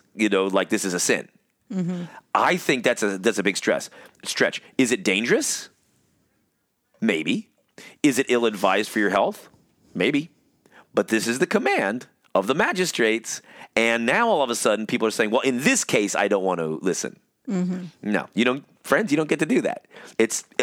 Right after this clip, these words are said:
Speaker 1: ultimately all or nothing. Now, if you say, "The, the government's doing great, except for the vaccinations," then I guess we've got another conversation.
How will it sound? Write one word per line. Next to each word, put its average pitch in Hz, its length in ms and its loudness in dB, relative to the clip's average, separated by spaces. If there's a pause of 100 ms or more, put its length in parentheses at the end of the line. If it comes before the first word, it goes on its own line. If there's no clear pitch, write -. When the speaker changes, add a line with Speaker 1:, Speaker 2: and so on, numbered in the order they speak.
(100)
Speaker 1:
ultimately 202 360 2
all 147 180 2
or 120 80 0
nothing. 110 260 -4 (240)
Now, 101 280 0 (180)
if 165 140 2
you 214 80 2
say, 120 380 2 (220)
"The, 85 140 -8 (220)
the 101 140 2
government's 160 460 0
doing 107 280 2
great, 107 420 2 (760)
except 123 400 2
for - 120 0
the 110 80 0
vaccinations," 98 880 -2 (540)
then 127 160 2
I 131 80 2
guess 151 180 0
we've 147 120 0
got 127 140 4
another 110 240 2
conversation. 104 760 -2